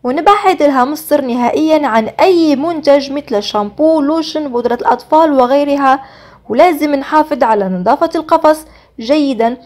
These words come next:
خصوصًا هلأ إحنا في فصل الصيف بتكون درجة الحرارة مرتفعة، مما يجعل الطعام بيتعفن بسرعة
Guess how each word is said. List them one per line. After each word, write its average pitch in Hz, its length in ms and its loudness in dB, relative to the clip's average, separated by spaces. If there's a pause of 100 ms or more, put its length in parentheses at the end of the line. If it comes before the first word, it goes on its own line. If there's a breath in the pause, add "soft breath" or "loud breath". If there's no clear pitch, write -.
(200 soft breath)
خصوصًا 254 420 -4
هلأ 302 500 2 (300 loud breath)
إحنا 220 200 -8
في 196 120 -4
فصل 285 300 -4
الصيف 277 400 2 (300 loud breath)
بتكون 220 380 -8
درجة 269 440 2
الحرارة 269 500 2
مرتفعة، 277 800 2 (340 loud breath)
مما 294 560 0
يجعل 262 400 2
الطعام 247 600 0
بيتعفن 214 560 -4
بسرعة 302 540 2